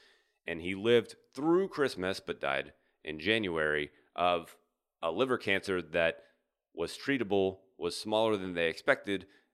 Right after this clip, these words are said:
um, and was of such low consequence that he could have potentially lived a very long, healthy life. But because he was told otherwise, he, he did not make it.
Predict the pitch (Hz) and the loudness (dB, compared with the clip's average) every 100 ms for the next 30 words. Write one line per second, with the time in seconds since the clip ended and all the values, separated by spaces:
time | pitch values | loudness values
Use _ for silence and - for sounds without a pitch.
0 | - 85 82 82 80 _ _ - 87 90 | -6 -2 -2 -2 -8 _ _ -4 -4 -2
1 | 90 - 85 90 92 90 - - _ _ | -6 -12 0 4 4 2 -4 -12 _ _
2 | _ _ _ _ _ _ _ - 87 120 | _ _ _ _ _ _ _ -4 -2 0
3 | 110 92 101 95 135 135 - 95 95 87 | 0 2 0 4 4 4 -2 -4 -2 -2
4 | - 85 82 - _ _ 85 85 113 92 | 0 0 0 -4 _ _ -8 0 2 2
5 | - 85 92 - 85 85 78 73 80 76 | -4 -4 -4 -2 0 0 0 0 2 4
6 | 71 71 65 65 62 78 101 - - _ | 2 -2 -2 -6 -2 4 4 2 -12 _
7 | - - - - _ _ _ _ _ - | -20 -20 -20 -20 _ _ _ _ _ 0
8 | 104 113 - 175 - 143 127 - 113 110 | 0 2 4 4 4 0 0 2 4 4
9 | - 110 104 95 69 67 73 - 95 95 | 4 2 4 2 2 2 0 -4 -6 -4
10 | 92 90 90 85 _ _ _ - 71 67 | -4 -2 -4 -8 _ _ _ -16 -14 -8
11 | 85 85 87 98 - | 0 0 2 0 -2